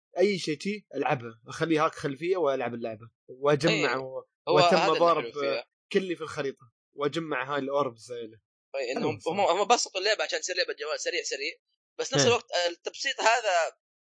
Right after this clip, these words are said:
Speaker 2: يعني أشياء كثيرة انشالت أو، آه، غيرت قوانين اللعبة.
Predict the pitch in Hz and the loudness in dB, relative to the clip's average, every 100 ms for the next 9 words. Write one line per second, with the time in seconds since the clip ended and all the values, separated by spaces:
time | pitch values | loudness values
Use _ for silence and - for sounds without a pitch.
0 | _ 165 139 139 139 139 _ _ _ - | _ -4 -4 -4 -6 -8 _ _ _ -12
1 | - 202 - - 185 180 143 - 156 143 | -6 -4 -4 -4 -2 -2 -2 -2 -2 -2
2 | 135 127 123 113 - _ _ _ 113 117 | -8 -12 -12 -14 -16 _ _ _ -2 0
3 | 120 120 117 - 123 165 175 151 _ 135 | 2 0 0 -4 0 2 2 -4 _ -6
4 | 147 139 131 131 110 | -6 -8 -10 -10 -10